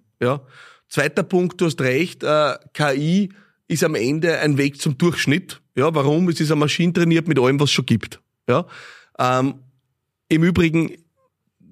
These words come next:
ist unser Hirn nicht viel anders, gell? Also, unser Hirn arbeitet da nur mit den Dingen, die es schon gibt, ja.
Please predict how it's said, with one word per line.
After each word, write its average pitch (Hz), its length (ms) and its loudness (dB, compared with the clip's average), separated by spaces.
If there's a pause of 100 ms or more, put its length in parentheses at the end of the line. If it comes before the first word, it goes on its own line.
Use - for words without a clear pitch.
(160)
ist 139 240 0
unser 147 180 4
Hirn 143 320 4
nicht 151 140 2
viel 156 180 2
anders, 113 400 0
gell? 131 120 2
Also, 123 340 2 (880)
unser 147 240 -4
Hirn 147 300 2
arbeitet 131 320 2
da 135 100 2
nur 165 220 2
mit 170 200 0
den 160 160 0
Dingen, 170 300 2
die 156 60 0
es 147 80 0
schon 135 160 0
gibt, - 400 -4 (100)
ja. 156 220 0